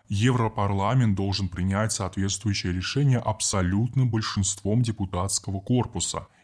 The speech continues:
и двумя третьими поданных голосов. Такого в истории Е С еще не было.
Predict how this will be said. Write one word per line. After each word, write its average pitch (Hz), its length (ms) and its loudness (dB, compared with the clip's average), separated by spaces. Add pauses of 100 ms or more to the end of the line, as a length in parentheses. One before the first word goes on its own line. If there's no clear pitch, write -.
и 196 100 4
двумя 135 380 6
третьими 113 580 -2 (240)
поданных 110 420 2
голосов. 104 600 -2 (460)
Такого 104 500 2
в 139 80 2
истории 143 360 0
Е 143 280 -2
С - 240 -2
еще 98 400 -2
не 87 180 2
было. 80 380 -10